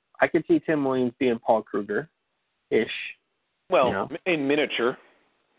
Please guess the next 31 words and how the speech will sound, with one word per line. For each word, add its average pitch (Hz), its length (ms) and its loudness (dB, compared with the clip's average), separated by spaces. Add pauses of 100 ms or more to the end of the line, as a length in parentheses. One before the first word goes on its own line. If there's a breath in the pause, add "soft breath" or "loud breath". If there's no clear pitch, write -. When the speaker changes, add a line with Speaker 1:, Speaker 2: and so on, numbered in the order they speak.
(520)
Speaker 1:
Miniature 147 360 6
Paul 104 260 -2
Kruger, 107 340 -6
yeah. 107 220 -2 (880)
Um, 110 460 0 (1300)
so, 175 80 10
yeah, 131 200 10
so 185 60 -2
they 220 80 4
don't 262 160 -2
even 202 320 2
need 226 220 2
him. 113 160 0
And 147 120 2
then 175 140 6
on 180 80 6
top 180 220 2
of 160 60 2
that, 175 120 4
like 143 160 4
I 139 80 2 (100)
said, 160 280 4
production-wise, 131 720 0 (320)
he's 143 240 -2 (600)
thirty 139 220 4
percentile, 123 760 4
twenty-eight 120 480 -2
percentile, 107 960 0
and, - 400 -14 (240)
you 120 100 -2
know, 101 60 -10